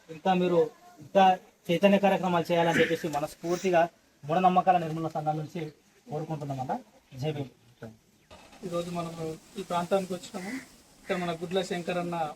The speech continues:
Speaker 2: మన అందరినీ లంచ్కి ఆహ్వానించి ఈ అన్న ఊరికి రావడం జరిగింది. లంచ్ చేసిన తర్వాత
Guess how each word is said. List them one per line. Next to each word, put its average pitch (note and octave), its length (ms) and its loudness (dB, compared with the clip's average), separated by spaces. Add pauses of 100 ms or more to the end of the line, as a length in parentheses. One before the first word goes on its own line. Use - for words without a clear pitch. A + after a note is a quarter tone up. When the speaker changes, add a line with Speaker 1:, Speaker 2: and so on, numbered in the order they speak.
(120)
Speaker 2:
మన E3+ 120 -14
అందరినీ D#3+ 600 -10 (360)
లంచ్కి E3 380 -4
ఆహ్వానించి D#3+ 680 -4 (920)
ఈ F#3+ 120 -6
అన్న F3 220 -6
ఊరికి E3+ 320 -6
రావడం E3 320 -2
జరిగింది. D#3+ 340 -10
లంచ్ D#3+ 300 -6
చేసిన E3+ 220 -8
తర్వాత E3 580 -4